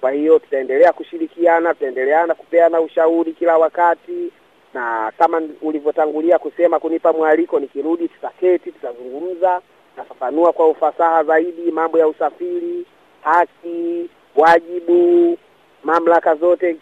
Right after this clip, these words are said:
kipi kinatakiwa kifanyike namna gani. Kama tunatoa ushauri, basi ili mwisho wa siku na sisi hata watu wengine watakavyokuja waone raha kupanda basi kutoka Ubungo mpaka Kigoma,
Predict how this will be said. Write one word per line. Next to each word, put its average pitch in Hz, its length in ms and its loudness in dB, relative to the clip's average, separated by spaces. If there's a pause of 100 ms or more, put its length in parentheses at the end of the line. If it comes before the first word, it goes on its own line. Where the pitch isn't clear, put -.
(140)
kipi 175 300 -4
kinatakiwa 165 520 0
kifanyike 165 520 0
namna 165 340 -2
gani. 175 380 2
Kama 165 220 -2
tunatoa 165 440 0
ushauri, 175 560 -2
basi 135 280 -6
ili 170 200 -2
mwisho 175 260 -2
wa 156 180 2
siku 139 340 -12 (340)
na 143 180 -8
sisi 165 340 -12
hata 160 400 -2
watu 160 320 0
wengine 165 360 -4
watakavyokuja 151 880 -2 (400)
waone 156 420 6
raha 165 360 4
kupanda 165 380 0
basi 170 280 0
kutoka 170 360 2
Ubungo 156 520 0
mpaka 156 320 -2
Kigoma, 147 560 2